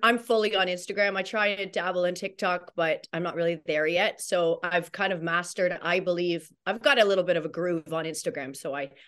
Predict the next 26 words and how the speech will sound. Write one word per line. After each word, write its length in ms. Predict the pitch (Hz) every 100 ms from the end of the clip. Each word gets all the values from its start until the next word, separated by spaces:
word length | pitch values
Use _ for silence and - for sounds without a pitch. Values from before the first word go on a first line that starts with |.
| -
I 40 |
focus 320 | 170 185 180 175
on 100 | 160
that. 220 | 185 - - - - -
But 100 | 254
I 40 |
have 140 | 285 277
a 80 |
few 200 | 277 277
buckets 500 | - 240 180 220 214
that 180 | - 185 - _ 180
I 60 |
like 180 | 170 175
to 80 | 170
do. 200 | 165 208
First 240 | 247 240
of 40 | 214
all, 60 |
it's 180 | 185 -
not 220 | 208 208
all 220 | 170 185 190
about 280 | 175 175
real 240 | 156 170 175
estate 360 | 202 247 233
for 180 | - 247
me. 320 | 254 262 285